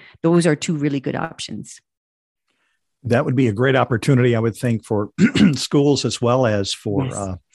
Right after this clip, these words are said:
Speaker 2: for parishes that are really wanting to dig in deeper, not only on, on the abortion issue, but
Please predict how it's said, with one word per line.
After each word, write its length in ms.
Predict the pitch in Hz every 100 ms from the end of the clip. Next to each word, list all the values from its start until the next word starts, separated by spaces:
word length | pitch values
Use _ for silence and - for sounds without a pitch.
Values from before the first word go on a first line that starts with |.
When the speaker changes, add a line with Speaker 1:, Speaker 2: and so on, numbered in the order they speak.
| - - _
Speaker 2:
for 120 | - 107
parishes 600 | - 131 131 - 131 -
that 140 | 117
are 120 | 104
really 480 | 98 104 120 123 120
wanting 400 | 107 117 117 110
to 100 | -
dig 240 | 104 113 107
in 180 | 104 101
deeper, 380 | 113 120 110 - - - -
not 160 | 233
only 300 | 226 185 180
on, 340 | 131 131 123 123
on 260 | 127 123 113
the 100 | 113
abortion 440 | 98 123 147 147
issue, 260 | 113 - 107
but 200 | 110